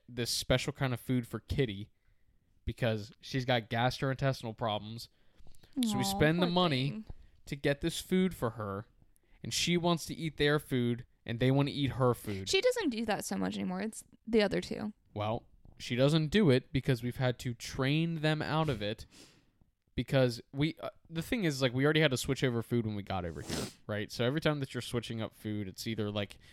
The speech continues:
Speaker 1: they're super pumped about it 'cause they're getting some new variety,
Speaker 2: Yeah.
Speaker 1: or they hate it and they don't wanna eat it. Um, and it basically takes them just getting hungry enough to realize they have to eat that food to do it. The problem is, is that now, every time that we're feeding them,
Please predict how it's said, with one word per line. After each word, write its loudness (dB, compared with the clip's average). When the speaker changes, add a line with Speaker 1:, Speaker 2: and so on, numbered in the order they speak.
Speaker 1:
they're -8
super -2
pumped 0
about 4
it -2
'cause -2
they're -2
getting -4
some -4
new 4
variety, 4
Speaker 2:
Yeah. -2
Speaker 1:
or 6
they -2
hate -2
it -18
and -4
they 0
don't 0
wanna -2
eat -8
it. -16
Um, 2
and 0
it 2
basically 4
takes 0
them 4
just 0
getting 2
hungry 0
enough -2
to -2
realize 2
they 2
have -2
to -4
eat -6
that -2
food -2
to -8
do 0
it. -10
The -8
problem 2
is, 0
is -6
that -2
now, -2
every -2
time -2
that -4
we're -2
feeding -6
them, -6